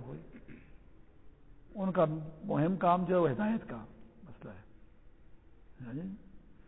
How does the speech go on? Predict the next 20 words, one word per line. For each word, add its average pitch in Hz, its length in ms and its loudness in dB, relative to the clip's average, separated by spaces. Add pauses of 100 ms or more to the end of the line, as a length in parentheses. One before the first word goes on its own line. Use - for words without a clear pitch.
(540)
حضرت 147 200 -2
عزیز 160 160 4
زبار 156 300 6
رحمۃ 143 160 2
اللہ 151 240 0
نے - 380 -2
بریز 156 220 8
میں 147 140 0
عجیب 139 180 0
بات 156 260 4
لکھی - 240 -12
ہے - 40 -14
اس - 1200 -20
پر۔ - 1040 -8
جس 165 180 0
وقت 170 200 6
آپ 165 160 8
نے 160 100 2
فرمایا 147 320 2
تھا، 156 220 -2